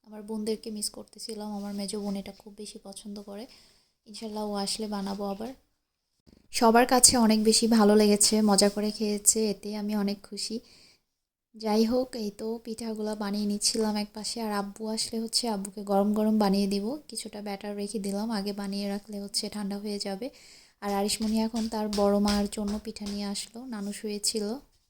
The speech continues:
তো এসে বলল, "বড় মা, তোমার জন্য পিঠা নিয়ে আসছি।"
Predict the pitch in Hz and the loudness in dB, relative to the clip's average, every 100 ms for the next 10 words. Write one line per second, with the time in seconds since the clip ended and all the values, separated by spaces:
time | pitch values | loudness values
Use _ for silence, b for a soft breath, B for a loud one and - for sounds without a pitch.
0 | _ 214 190 196 208 202 202 202 202 202 | _ -20 -20 -16 -12 -10 -8 -6 -6 -4
1 | 202 202 196 202 190 196 202 214 214 208 | -4 -4 -6 -10 -10 -12 -14 -16 -14 -12
2 | 208 202 - 220 | -10 -10 -10 -12